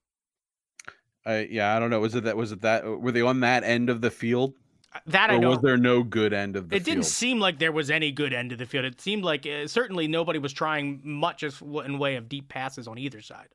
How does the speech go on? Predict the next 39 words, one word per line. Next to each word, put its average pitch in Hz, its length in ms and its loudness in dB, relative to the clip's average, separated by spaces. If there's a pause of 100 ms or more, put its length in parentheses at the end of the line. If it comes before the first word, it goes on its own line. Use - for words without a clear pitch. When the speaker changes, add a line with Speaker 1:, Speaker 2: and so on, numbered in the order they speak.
(760)
Speaker 1:
I 131 60 -2
mean, 151 120 2
the, 156 60 4
the, 147 320 -2
you 185 140 4
could 220 200 2
see - 280 0
the 139 200 2
uprights 113 760 0 (100)
moving 131 840 2 (280)
pretty 165 280 4
liberally, 117 800 2 (800)
Speaker 2:
Yeah, 196 220 2
Speaker 1:
uh, 113 40 4
Speaker 2:
and 123 100 2
Speaker 1:
in 135 120 2
the 117 80 0
wind 110 320 0
during 101 200 -2
that 95 160 -6
game, 95 300 -6
Speaker 2:
and 196 120 -2
the 196 100 2
Speaker 1:
so. 180 60 -2
Speaker 2:
long 302 340 0
field 156 340 -4
goal 151 220 -2
that 139 240 -6
the 143 360 -4
Bills 165 260 -4
tried, 151 260 -2
I 139 80 -2
think, 147 140 -8
at 135 80 -8
the 135 200 -10
end 139 300 -6
of 123 160 -8
the 123 80 -6
half, 135 720 -6